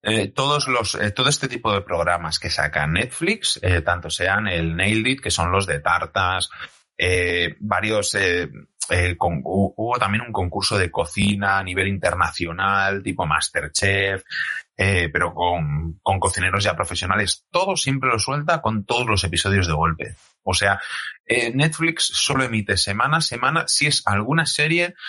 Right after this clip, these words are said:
que tiene comprada de algún canal en abierto y van a la par. Porque mientras, eh, se van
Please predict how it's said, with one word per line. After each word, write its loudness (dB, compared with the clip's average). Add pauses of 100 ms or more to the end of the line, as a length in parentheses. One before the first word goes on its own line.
(400)
que 2
tiene 0
comprada 0
de 2
algún 0
canal 0
en -2
abierto 0 (160)
y 2
van 2
a -2
la 0
par. -2 (200)
Porque 0
mientras, 0
eh, 2
se 0
van 2